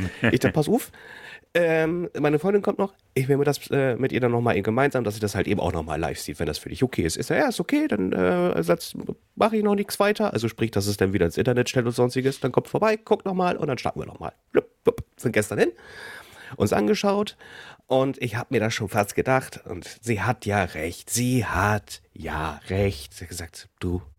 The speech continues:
Speaker 2: ja, ist, also auch ihr gefällt das Ganze, ist ja, aber fürs Kinderzimmer, das ist zu klein.“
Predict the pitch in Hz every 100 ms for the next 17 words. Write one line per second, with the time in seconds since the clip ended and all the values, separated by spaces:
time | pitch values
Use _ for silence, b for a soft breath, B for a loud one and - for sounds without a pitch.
0 | _ 82 92 98 - 98 - - - -
1 | 101 95 - 90 127 113 - 87 82 82
2 | 90 82 - 80 82 78 - 87 92 -
3 | - 82 - 85 80 - 78 - - -
4 | 73